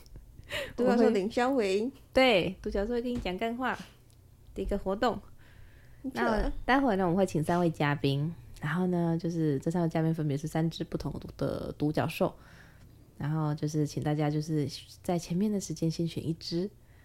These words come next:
Speaker 1: 然后接下来呢，这只独角兽就跟你讲说，诶，这个人类他接下来的，因为现在已经是五月底了，那就我们就是来做一个六月的运势吧。六月要注意什么呢？这独角兽会跟大家聊一下，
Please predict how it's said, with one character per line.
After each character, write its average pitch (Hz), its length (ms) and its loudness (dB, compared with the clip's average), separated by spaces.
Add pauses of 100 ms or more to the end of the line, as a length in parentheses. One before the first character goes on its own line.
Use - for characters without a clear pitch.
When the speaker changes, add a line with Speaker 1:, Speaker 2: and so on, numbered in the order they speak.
(380)
Speaker 1:
然 160 100 -4
后 160 80 2
接 220 160 2
下 226 180 -4
来 160 120 0
呢， 160 280 0
这 190 80 -2
只 180 140 -4
独 175 100 -4
角 139 120 2
兽 160 120 -4
就 156 180 -2
跟 160 140 -2
你 147 120 0
讲 156 320 -8
说， 143 140 -4
诶， 202 240 2
这 233 140 -2
个 185 120 2
人 160 180 4
类 175 160 2
他 165 140 -2
接 147 180 0
下 131 140 -6
来 - 180 -6
的， - 240 -10 (480)
因 185 80 0
为 180 80 4
现 180 140 0
在 165 100 4
已 139 60 4
经 143 180 -2
是 151 380 -2
五 151 160 4
月 190 100 6
底 123 180 -2
了， - 140 -8 (540)
那 160 100 0
就 147 80 2
我 139 40 0
们 143 60 -2
就 156 120 2
是 156 80 2
来 143 160 2
做 156 180 4
一 - 20 2
个 156 80 4
六 180 160 4
月 170 160 6
的 151 80 4
运 170 160 2
势 156 220 -2
吧。 - 200 -6 (640)
六 180 100 4
月 180 60 6
要 185 100 4
注 226 140 -2
意 226 100 2
什 214 200 -6
么 160 80 -2
呢？ 240 180 -2 (1500)
这 156 140 -2
独 151 100 -6
角 147 160 2
兽 160 140 -4
会 160 140 2
跟 160 100 0
大 170 160 0
家 165 180 2
聊 151 220 4
一 185 60 0
下， 208 320 -2